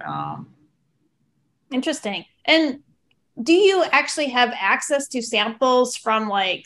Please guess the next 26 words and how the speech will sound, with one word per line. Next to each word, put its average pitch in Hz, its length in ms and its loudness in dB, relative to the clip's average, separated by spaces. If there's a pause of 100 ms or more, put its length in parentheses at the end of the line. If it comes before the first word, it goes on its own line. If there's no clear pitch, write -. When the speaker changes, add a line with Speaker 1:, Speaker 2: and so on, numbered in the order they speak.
Speaker 2:
thirty 233 240 4
years 220 420 2
ago 220 440 2
to - 180 -10
actually 214 300 -4
see 233 300 -6
what 196 180 -4
the - 80 -8
sequence 233 500 -4
of 190 200 -6
mers 220 420 2
was 196 280 -4
back 185 220 -2 (140)
then? 269 560 -2 (200)
Um, 185 280 -4
are 202 180 2
there, 254 460 2
like, 214 240 -4
historical 214 840 0
samples 277 640 -2
that 208 160 -6
you 214 80 -8
could 196 160 -6
actually 190 480 -4
look 214 300 -4
at 196 320 0